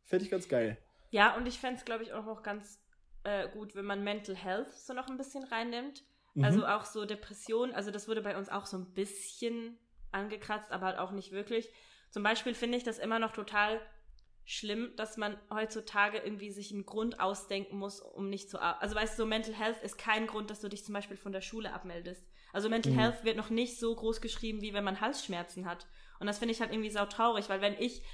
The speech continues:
Speaker 2: irgendwie bei der Arbeit anrufe und sage, "Ey, ich hab Halsschmerzen", dann heißt es, "Ja gut, bleib zu Hause." Also ich sage jetzt sehr verallgemeinert natürlich, nicht auf meine Arbeit, aber, ähm,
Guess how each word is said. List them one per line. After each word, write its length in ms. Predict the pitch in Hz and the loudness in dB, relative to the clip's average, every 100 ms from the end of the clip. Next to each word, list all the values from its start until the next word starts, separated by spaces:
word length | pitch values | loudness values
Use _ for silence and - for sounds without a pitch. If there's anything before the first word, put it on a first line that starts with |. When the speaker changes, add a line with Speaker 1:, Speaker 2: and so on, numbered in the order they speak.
| - - - - | -12 -14 -16 -2
Speaker 2:
irgendwie 320 | 220 226 220 | 4 4 4
bei 180 | 208 202 | 6 6
der 120 | 202 | 8
Arbeit 300 | 196 220 214 | 6 6 4
anrufe 360 | 202 220 233 226 | 2 0 -2 -4
und 80 | 220 | 0
sage, 200 | 208 196 | 0 2
"Ey, 80 | 202 | 0
ich 120 | 220 | 0
hab 140 | 190 226 | 0 4
Halsschmerzen", 680 | 262 269 208 190 196 233 | 2 2 0 0 -2 -4
dann 140 | 214 220 | -2 2
heißt 200 | 208 208 | 0 0
es, 80 | 202 | -4
"Ja 100 | 196 | -4
gut, 160 | 220 | -2
bleib 200 | 214 190 | -2 -4
zu 140 | - 196 | -4 0
Hause." 420 | 226 226 196 226 - | 0 0 -4 -4 -10
Also 220 | 165 151 - | -12 -12 -16
ich 140 | - - - - | -20 -18 -10 -4
sage 160 | 180 | -2
jetzt 180 | 180 - - - - | -4 -12 -16 -14 -2
sehr 120 | 185 | 0
verallgemeinert 600 | 180 156 170 165 180 196 | 2 0 0 2 0 0
natürlich, 360 | 165 - 175 180 | -6 -8 -10 -10
nicht 160 | 180 | -12
auf 80 | 175 | -8
meine 240 | 175 185 170 | -6 -4 -4
Arbeit, 320 | 170 185 185 | -2 -4 -2
aber, 240 | 180 185 185 - - - - - - | -2 -2 -6 -18 -20 -20 -20 -10 2
ähm, 240 | 208 208 | 4 4